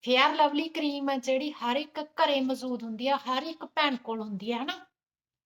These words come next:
ਜੇ ਇਹ ਕਰੀਮ ਦੀ ਕਾਸਟ ਤੁਹਾਨੂੰ ਜ਼ਿਆਦਾ ਲੱਗਦੀ ਹੈ, ਮਹਿੰਗੀ ਲੱਗਦੀ ਹੈ, ਹਨਾ, ਤਾਂ ਤੁਸੀਂ ਇਹਦੇ ਪੰਜ ਦਸ ਰੁਪਏ ਦਾ ਜਿਹੜਾ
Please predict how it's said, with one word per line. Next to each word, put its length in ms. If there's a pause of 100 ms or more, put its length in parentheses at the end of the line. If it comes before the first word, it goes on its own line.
(640)
ਜੇ 220
ਇਹ 240
ਕਰੀਮ 480
ਦੀ 160
ਕਾਸਟ 440
ਤੁਹਾਨੂੰ 320
ਜ਼ਿਆਦਾ 360
ਲੱਗਦੀ 500
ਹੈ, 160
ਮਹਿੰਗੀ 380
ਲੱਗਦੀ 460
ਹੈ, 80
ਹਨਾ, 180 (580)
ਤਾਂ 140
ਤੁਸੀਂ 300
ਇਹਦੇ 140 (100)
ਪੰਜ 260
ਦਸ 180
ਰੁਪਏ 240
ਦਾ 120
ਜਿਹੜਾ 220